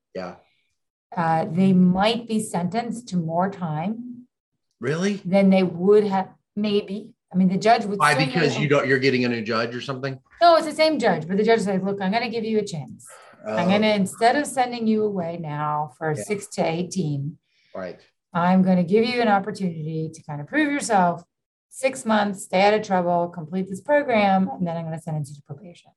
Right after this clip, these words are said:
Speaker 1: Yeah,
Speaker 2: But if
Speaker 1: yeah.
Speaker 2: you don't complete the program, I'm gonna
Speaker 1: Yeah.
Speaker 2: sentence you more." Whether the, you know, whether they, in the end, in the end, they might not have actually done that.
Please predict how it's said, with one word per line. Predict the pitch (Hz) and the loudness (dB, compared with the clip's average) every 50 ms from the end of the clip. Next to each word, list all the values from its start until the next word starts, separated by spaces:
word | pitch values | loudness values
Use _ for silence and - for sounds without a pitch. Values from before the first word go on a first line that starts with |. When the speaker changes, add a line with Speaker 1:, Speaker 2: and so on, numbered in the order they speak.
| _ _ _ _ _ _ | _ _ _ _ _ _
Speaker 1:
Yeah, | - 202 196 190 190 | -10 -10 -8 -4 0
Speaker 2:
But | 190 185 | 2 4
if | |
Speaker 1:
yeah. | 208 | 4
Speaker 2:
you | 196 | 4
don't | 220 269 294 330 339 - | 6 6 6 6 4 2
complete | 349 - 254 240 220 220 | 0 0 2 0 0 0
the | 196 | 0
program, | 185 185 170 160 156 156 156 151 151 151 156 151 165 - - | -2 -2 -2 -2 -4 -6 -6 -8 -8 -8 -8 -8 -10 -12 -10
I'm | 202 175 175 175 | -6 -4 -2 -2
gonna | 170 165 | -4 -4
Speaker 1:
Yeah. | 151 - | -6 -6
Speaker 2:
sentence | 156 147 147 135 - | -6 -6 -6 -8 -10
you | 165 175 - - | -14 -18 -18 -18
more." | 180 185 170 - - _ _ _ _ _ _ _ _ | -18 -18 -20 -20 -20 _ _ _ _ _ _ _ _
Whether | - 254 311 339 330 311 | 2 4 6 6 6 4
the, | - 294 | 2 -2
you | 269 269 | -2 0
know, | 240 202 190 | 2 2 6
whether | 208 233 240 240 233 | 6 6 6 6 6
they, | 240 262 | 4 2
in | 277 254 254 | 2 0 -2
the | 277 294 294 | 0 2 2
end, | 294 294 294 269 262 226 220 - - - | 2 2 0 -2 -4 -6 -8 -8 -12 -16
in | - 233 | -10 -8
the | 240 269 285 302 | -6 0 0 2
end, | 311 320 330 330 320 285 269 | 2 2 2 0 -2 -4 -2
they | 240 | -2
might | 214 208 208 202 202 | 0 0 0 0 -2
not | 190 180 180 185 185 | -4 -4 -4 -6 -6
have | 185 202 | -8 -6
actually | 214 214 214 220 - - 233 233 220 | -6 -6 -6 -8 -12 -8 -6 -4 -4
done | 226 226 226 226 | -2 -2 -2 -2
that. | 233 240 240 240 | -2 -2 -2 -4